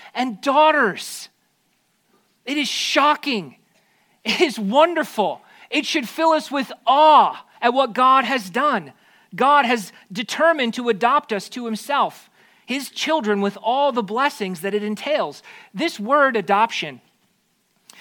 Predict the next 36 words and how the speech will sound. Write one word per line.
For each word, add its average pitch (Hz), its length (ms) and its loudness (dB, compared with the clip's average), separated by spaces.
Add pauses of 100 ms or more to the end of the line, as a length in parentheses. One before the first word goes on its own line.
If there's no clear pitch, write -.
(200)
huiothesia, 233 720 -2
it's 202 220 -4
rarely 262 480 0
used, 214 380 -2
only 240 240 -2
five 247 360 -2
times 247 400 -4
in 208 100 -2
the 202 60 -2
New 208 140 -4
Testament, 175 560 -10 (260)
all 254 320 6
of 254 120 2
which 254 240 -8
by 226 160 -2
Paul, 160 440 -2
all 214 220 2
in 269 80 -6
the 247 80 -8
context 196 560 -8
of 165 120 -10
Gentiles. 151 600 -10 (220)
So 233 100 -10
it's 202 100 -10
rare 254 360 2
in 254 80 -4
the 208 80 -2
Bible, 196 360 0
but 196 200 -2
it 214 100 -4
was 196 140 -6
commonly 233 760 -6 (300)
known 214 440 0
in 185 80 -2
the 185 80 -2
Greco-Roman 196 920 -2